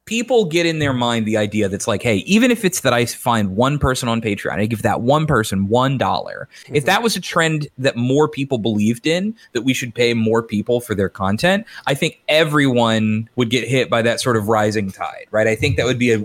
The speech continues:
Speaker 1: a better way to, to participate in creative society and a better way for those people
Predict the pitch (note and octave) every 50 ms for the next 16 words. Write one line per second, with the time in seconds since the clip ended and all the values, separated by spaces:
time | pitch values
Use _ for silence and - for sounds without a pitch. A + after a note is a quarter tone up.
0 | - - A#2+ A2+ G#2 - C3+ D3 D#3 D#3 C#3 A#2 A#2+ B2+ B2 A#2+ A2+ A2 A2+ A2+
1 | - - - - - - - - C3 A#2+ G#2 - - - A#2+ - A2+ A2 - -
2 | F3+ F3 - F#3+ F3 - F3 E3+ F3 D3+ - - - C3 C3 C3 C3 B2+ C3 B2
3 | - - C#3+ C3+ C3 C3 - - A#2+ - - A#2+ A#2 B2 C#3 D3 D3+ D#3+ B2+ A2
4 | G2+ A#2+ A#2 B2 A#2 G#2+ A2+ A2 A2 - - G2 A2 G#2+ G#2+ - - - A2 A2
5 | A2 A#2 G#2+ G2 F#2+